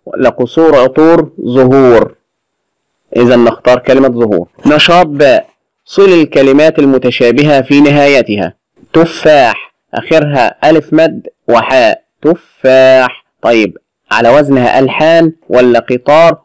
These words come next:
ولا تمساح؟ آه، على وزنها تمساح. أغصان، على وزنها ألحان. دجاج، تتشابه في نهاية الكلمة مع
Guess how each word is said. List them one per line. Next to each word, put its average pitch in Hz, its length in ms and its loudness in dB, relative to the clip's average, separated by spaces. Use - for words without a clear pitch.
ولا 123 240 0
تمساح؟ 139 1200 0
آه، 117 300 0
على 117 160 0
وزنها 165 560 0
تمساح. 135 720 -2
أغصان، 147 800 0
على 110 200 -4
وزنها 139 580 -2
ألحان. 143 920 0
دجاج، 143 680 2
تتشابه 120 720 0
في 120 200 -4
نهاية 123 340 0
الكلمة 151 540 0
مع 117 420 -2